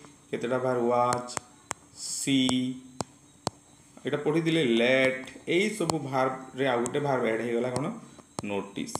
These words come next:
ଏଇସବୁ verb ଯଦି ଥିବ, ତାହେଲେ next verb, next ଭାର୍ବରେ ଟୁ ଲାଗିବ ନାହିଁ। "I did not notice you raise your hand" ହେବ।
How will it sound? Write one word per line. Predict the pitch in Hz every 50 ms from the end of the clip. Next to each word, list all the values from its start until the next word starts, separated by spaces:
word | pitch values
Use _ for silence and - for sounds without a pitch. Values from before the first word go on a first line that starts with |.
| - -
ଏଇସବୁ | 143 156 190 190 - 170 165 165
verb | 156 147 143 135 127 127
ଯଦି | 127 113 117 117
ଥିବ, | 117 - 135 120 113 107 113 127 - - - - - - - - -
ତାହେଲେ | 127 123 123 127 127
next | 120 120 117 127 139 156 175 180 175 - - - 117
verb, | 117 113 120 120 113 110 107 98 - - - - - - - - - - - - - - - - - - - - - - - - 127
next | 127 135 147 165 160 - - - 135
ଭାର୍ବରେ | 120 117 131 131 127 123 - - 135 135 131 - - - - - - -
ଟୁ | 165 180 175
ଲାଗିବ | 156 123 110 107 107 107 110
ନାହିଁ। | 107 104 104 113 135 131 113 - - - - - - - - - -
"I | 120 123
did | 123 120 131 135 135 131
not | 127 127 123 117 113
notice | 120 120 117 - 190 185 180 170 - - -
you | 123 123 123 120 120 117 120 - - - - - - - - -
raise | 107 104 101 104 113 123 127 131 127 - - -
your | 120 113 110 107
hand" | 107 110 - - 110 104 101 101 98 -
ହେବ। | - 98 - 90 76